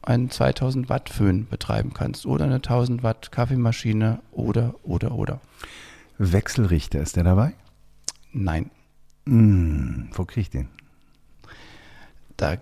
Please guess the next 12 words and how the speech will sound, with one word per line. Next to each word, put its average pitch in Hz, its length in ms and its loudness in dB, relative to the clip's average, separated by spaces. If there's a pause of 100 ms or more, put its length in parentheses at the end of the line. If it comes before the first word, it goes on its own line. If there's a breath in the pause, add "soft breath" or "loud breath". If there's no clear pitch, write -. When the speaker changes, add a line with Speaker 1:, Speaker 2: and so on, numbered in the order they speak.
(160)
Speaker 1:
kannst - 380 0
du, 110 300 4
äh, 101 420 0
in 110 80 -2
der 101 100 2
Bucht 131 320 0
gucken, 117 480 -2
bei 104 460 -2
Amazonien, 117 1080 -2
überall 113 600 0 (180)
Speaker 2:
<laughs> - 160 -6
Okay. - 400 -2